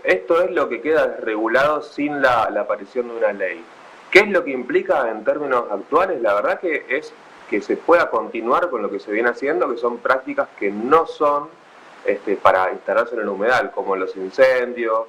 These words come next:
como la cría de ganado, como, eh, la producción agropecuaria con agrotóxicos.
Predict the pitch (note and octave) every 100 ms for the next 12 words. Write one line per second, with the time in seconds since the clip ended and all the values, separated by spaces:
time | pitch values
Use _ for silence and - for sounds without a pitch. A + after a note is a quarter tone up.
0 | - F#2+ F#2+ F2 F2 A2 A2 G2+ F#2+ A#2+
1 | B2+ A#2+ A#2 A2+ A2+ G#2+ G#2 G#2 F2 F#2
2 | F#2 F2+ - F#2+ F#2 A#2+ A#2 G#2+ G2 F#2+
3 | A2+ A2+ G#2 F#2+ F#2+ G2 F#2+ F#2+ F#2 C3+
4 | C3 - A2 G#2